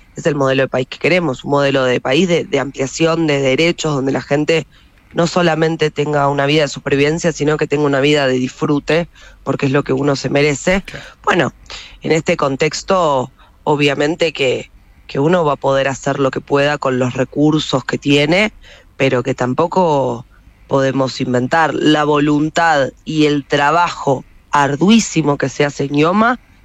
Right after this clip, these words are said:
Speaker 1: también tiene un límite.
Speaker 2: Clarísimo,
Speaker 1: Porque
Speaker 2: Lau-
Speaker 1: los recursos son los que son.
Speaker 2: Claro.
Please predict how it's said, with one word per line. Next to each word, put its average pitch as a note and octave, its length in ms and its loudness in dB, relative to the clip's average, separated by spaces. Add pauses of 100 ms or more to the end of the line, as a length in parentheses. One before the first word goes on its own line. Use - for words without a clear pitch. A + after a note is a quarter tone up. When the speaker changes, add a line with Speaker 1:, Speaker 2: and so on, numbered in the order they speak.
(100)
Speaker 1:
también E3 420 2
tiene G3 180 2
un C#3+ 120 2
límite. B2+ 440 0 (720)
Speaker 2:
Clarísimo, D#3+ 520 2
Speaker 1:
Porque D3+ 160 2
Speaker 2:
Lau- B2+ 100 2
Speaker 1:
los B2+ 180 -2
recursos D#3 640 0
son E3+ 380 -2
los D#3+ 160 -2
que C#3+ 120 -4
son. C3 220 -2
Speaker 2:
Claro. C3 180 -8